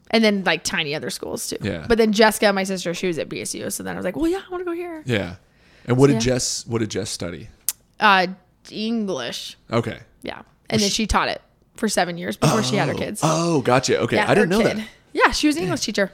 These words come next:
Speaker 2: Cool.
Speaker 1: Seventh grade English teacher.
Speaker 2: Whoa.
Speaker 1: At Lake Hazel Middle School, and then she moved to Victory Middle School her
Speaker 2: No
Speaker 1: last year.
Speaker 2: way.
Speaker 1: Yeah.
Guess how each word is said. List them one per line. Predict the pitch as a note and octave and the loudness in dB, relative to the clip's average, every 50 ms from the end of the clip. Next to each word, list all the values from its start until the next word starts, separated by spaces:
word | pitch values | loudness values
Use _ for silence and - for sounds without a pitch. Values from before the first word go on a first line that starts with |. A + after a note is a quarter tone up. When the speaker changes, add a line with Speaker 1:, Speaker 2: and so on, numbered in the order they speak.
| - - | -8 -12
Speaker 2:
Cool. | - - - C4 | -2 2 4 6
Speaker 1:
Seventh | B3 C4 C4 B3+ | 6 4 2 -2
grade | - D4+ D4 D4 | 0 -2 -2 -2
English | E4+ F4 C#4+ - | -2 -4 -4 -4
teacher. | - G#3 - G3+ G#3 - - | -2 0 0 0 -2 -2 -6
Speaker 2:
Whoa. | - - - - - - B2 A#2 A2+ | -12 -8 -6 -4 -2 0 2 4 8
Speaker 1:
At | - A3 G#3+ G3 - - | 10 10 10 10 8 4
Lake | G3+ G#3 G#3+ G#3 G#3 G#3 | 0 0 2 2 2 2
Hazel | G3+ A3+ A#3 A3 A3+ | 2 0 0 0 0
Middle | A3 G#3+ G#3+ G#3+ | 2 2 2 0
School, | - - A#3+ G#3+ | 2 2 2 2
and | G#3 | 2
then | G3+ G3 | 2 0
she | G3 - G#3 | -2 -2 -2
moved | G3 F#3+ F#3 F#3+ - | -2 -2 -2 -2 0
to | G3 F3 | 0 0
Victory | F3 - D#3 - - - - | 2 0 -4 -4 -4 -6 -6
Middle | - - - G#3+ | -4 -4 -6 -6
School | - - - | -4 -4 -2
her | A#3 A#3 | 0 2
Speaker 2:
No | - F3+ | 2 4
Speaker 1:
last | F3+ F3 F3+ | 4 2 2
year. | F#3 - | 2 0
Speaker 2:
way. | G3 F3+ C3 F2+ - - - | 0 0 -2 -4 -6 -6 0
Speaker 1:
Yeah. | C#4 F4+ | 0 0